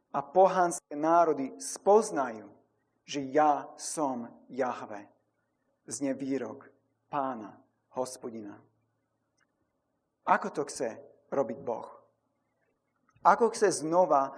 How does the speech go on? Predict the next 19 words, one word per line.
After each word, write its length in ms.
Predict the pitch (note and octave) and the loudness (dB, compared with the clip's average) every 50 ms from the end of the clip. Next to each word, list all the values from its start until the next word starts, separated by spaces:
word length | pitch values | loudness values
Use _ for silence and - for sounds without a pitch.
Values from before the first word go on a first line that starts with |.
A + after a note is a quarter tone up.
| - - - _ | -16 -20 -6 _
posvetiť 560 | - F3 F#3+ F3+ - - F3 F3 D#3+ - C#3 | 6 6 6 6 4 0 0 0 0 0 -4
svoje 400 | C3 - - D#3 D#3+ E3 D#3+ D3 | -6 -6 -4 0 2 4 4 4
meno 320 | C#3+ D#3 D#3 D3+ B2+ A#2 B2 | 2 0 0 0 -2 -4 -4
medzi 320 | C#3 D3 D3 C#3 C#3+ C#3+ | -4 -4 -4 -2 -4 -4
národmi? 560 | C#3 C#3+ D#3+ E3+ D3+ B2+ A2 - A2 G2+ - - _ _ _ _ _ _ _ _ _ _ _ _ _ _ _ _ _ _ _ _ _ - | -2 -2 0 0 -2 -4 -6 -8 -12 -16 -18 -20 _ _ _ _ _ _ _ _ _ _ _ _ _ _ _ _ _ _ _ _ _ -2
Potom 320 | D#3+ E3 - F#3+ E3 C#3 | 0 0 0 0 0 2
Boh 160 | C#3+ C#3 - - - | 0 0 0 -4 -6
povedal 320 | D#3 C#3 C#3 C3 C3+ - | -4 -2 0 0 0 0
Ezechielovi, 800 | C3 C#3 C3+ D3 C#3+ C#3 - C#3+ B2 B2 A#2 A2+ A2+ A2+ A2 A2 - _ _ _ _ _ _ _ _ _ _ _ _ _ _ | -2 -4 -4 -4 -6 -6 -6 -8 -6 -6 -6 -8 -10 -14 -16 -18 -20 _ _ _ _ _ _ _ _ _ _ _ _ _ _
„Dám 480 | - A#2 A2+ D3 D3 D#3 D#3+ E3+ D#3 | -10 -4 -2 0 0 0 0 -2 -2
vám 320 | C#3 C#3 C3+ C3+ B2+ B2+ B2+ | -2 -2 -2 -2 -4 -4 -2
nové 320 | C3+ D3+ D#3+ D3+ E3 D#3 D3+ - | -2 0 0 0 0 -2 -2 -4
srdce 400 | - - D#3 C#3 C#3 - - - - - _ _ _ _ _ _ _ _ _ _ _ _ _ _ _ _ _ _ | -6 -6 -8 -8 -8 -10 -14 -16 -18 -20 _ _ _ _ _ _ _ _ _ _ _ _ _ _ _ _ _ _
a 80 | - B2+ | -8 -6
nového 560 | B2+ C3+ D3 D#3+ E3+ D#3+ E3+ E3+ E3 D#3 D3+ | -4 0 0 2 2 2 2 0 0 -2 -4
ducha 400 | C#3+ C#3 D#3 E3 - - C3 B2 | -2 -2 -2 -4 -2 -4 -8 -6
do 160 | A#2+ C#3 C#3+ | -4 -2 -2
vášho 400 | C#3 C#3+ C#3 C3 B2+ - - B2+ | 0 0 0 0 -2 -6 -10 -10
vnútra. 400 | A#2+ B2+ C3+ C3+ C3+ - - G#2+ | -8 -6 -8 -8 -8 -10 -14 -16